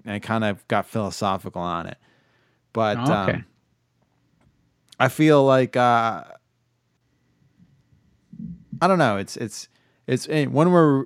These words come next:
Speaker 1: trying to recapture those good memories, you gotta really think of, uh, uh, and, and, and, and while creating new ones also, uh, uh, like,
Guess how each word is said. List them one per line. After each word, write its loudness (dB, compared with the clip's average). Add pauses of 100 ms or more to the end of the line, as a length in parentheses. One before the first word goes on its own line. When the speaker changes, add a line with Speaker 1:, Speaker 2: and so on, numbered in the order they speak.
Speaker 1:
trying -2
to -2
recapture -6
those -10
good -8
memories, -8
you -12
gotta -4
really -6
think -10
of, -12
uh, -10 (680)
uh, -14
and, -14
and, -12
and, -10
and -8
while 2
creating 0
new -2
ones -6
also, -6
uh, -6
uh, -14
like, -6